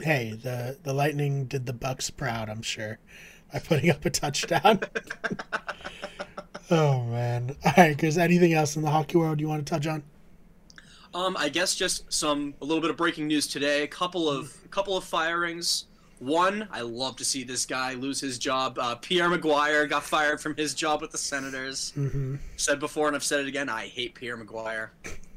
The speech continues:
Speaker 2: I don't, I don't think I know a single Bruins fan that likes Pierre Maguire.
Speaker 1: Mm-hmm.
Speaker 2: So he got fired.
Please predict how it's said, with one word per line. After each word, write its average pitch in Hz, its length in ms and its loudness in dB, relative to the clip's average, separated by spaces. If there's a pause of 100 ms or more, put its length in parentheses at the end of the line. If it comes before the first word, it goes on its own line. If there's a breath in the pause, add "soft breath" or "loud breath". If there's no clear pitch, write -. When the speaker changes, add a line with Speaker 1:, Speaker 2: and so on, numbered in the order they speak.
(260)
Speaker 2:
I 131 120 0
don't, 135 120 -2
I 139 60 2
don't 143 160 2
think 139 160 -2
I 135 80 2
know 139 180 4
a 131 60 2
single 147 300 2
Bruins 139 320 -2
fan 139 200 -2
that 139 120 -4
likes 135 180 -4
Pierre 143 260 -2
Maguire. 120 540 -4 (160)
Speaker 1:
Mm-hmm. 127 240 -4 (300)
Speaker 2:
So 135 160 -2
he 165 100 -2
got 180 200 2
fired. 156 480 0